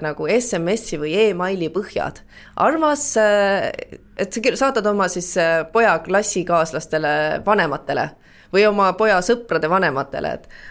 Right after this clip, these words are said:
et armas vanem, kas sina oled ka pannud tähele, et, äh, pojad lähevad kuidagi ärevaks, kui nad on väga kaua mobiiltelefonis olnud? Mis te arvate, kui teeksime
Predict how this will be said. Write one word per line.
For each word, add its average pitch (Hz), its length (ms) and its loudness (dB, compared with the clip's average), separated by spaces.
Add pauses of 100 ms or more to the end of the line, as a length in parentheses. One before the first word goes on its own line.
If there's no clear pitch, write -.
(160)
et 151 160 -6
armas 330 400 2
vanem, 175 400 -2
kas 156 160 -12
sina 294 240 -6
oled 285 240 -6
ka 339 160 -4
pannud 247 320 -4
tähele, 147 440 -2 (180)
et, - 260 -14
äh, - 380 -10 (180)
pojad 151 320 0
lähevad 180 400 -6
kuidagi 247 400 -4
ärevaks, 226 480 -4
kui 175 80 -4
nad 143 160 -8
on 151 160 -6
väga 165 240 -2
kaua 156 240 -2
mobiiltelefonis 147 960 -6
olnud? - 380 -10 (500)
Mis 285 240 -2
te 302 80 0
arvate, 220 640 0
kui 160 160 -4
teeksime 156 540 -2